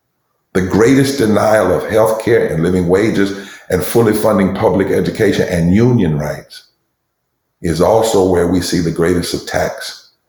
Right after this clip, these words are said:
on the L G B T community and the immigrant community.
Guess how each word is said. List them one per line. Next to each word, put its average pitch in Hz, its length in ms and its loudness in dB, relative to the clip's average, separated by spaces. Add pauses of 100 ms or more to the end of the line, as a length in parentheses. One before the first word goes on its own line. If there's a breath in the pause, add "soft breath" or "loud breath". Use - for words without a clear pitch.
(260)
on 80 120 -2
the 80 100 -2
L 95 200 2
G 101 100 0
B 98 180 2
T 92 200 0
community 90 440 0
and 80 200 -4
the - 120 -6
immigrant 92 440 -2
community. 78 500 -4